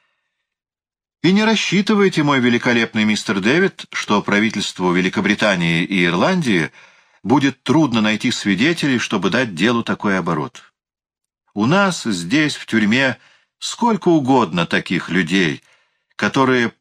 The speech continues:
поклянутся в чём угодно, когда мы им прикажем,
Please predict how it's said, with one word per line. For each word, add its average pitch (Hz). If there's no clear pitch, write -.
поклянутся 127
в -
чём 160
угодно, 135
когда 87
мы 87
им 85
прикажем, 82